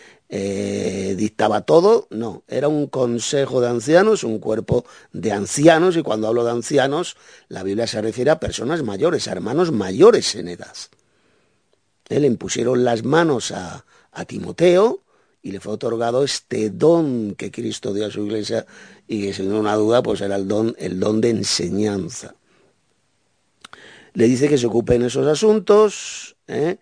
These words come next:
Se tenía que entregar de ello, de lleno a, a ellos, ¿eh? Y, pues, de modo que todos puedan ver, que pudieran ver que el hermano Timoteo estaba progresando. Él era joven,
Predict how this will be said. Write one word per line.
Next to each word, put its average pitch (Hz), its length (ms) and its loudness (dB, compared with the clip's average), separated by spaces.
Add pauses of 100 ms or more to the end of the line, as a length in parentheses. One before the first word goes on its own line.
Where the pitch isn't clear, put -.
(300)
Se - 180 -10
tenía 117 280 -4
que 123 100 -4
entregar 117 640 0
de 120 260 -2
ello, 123 320 -2
de 107 180 -2
lleno 127 440 2
a, - 160 -6
a 104 180 0
ellos, 170 680 2 (480)
¿eh? 123 200 -2
Y, 127 540 -2
pues, - 240 -8
de 113 140 -4
modo 123 320 4
que - 120 -4
todos 127 400 -2
puedan 127 880 0
ver, 147 360 4 (340)
que 101 580 -6
pudieran 104 380 -6
ver 127 220 0
que 135 180 2
el 107 200 2
hermano 101 440 0
Timoteo 113 520 2
estaba 123 540 -2
progresando. 98 1600 -2 (340)
Él 104 280 -2
era 90 200 -4
joven, 175 720 6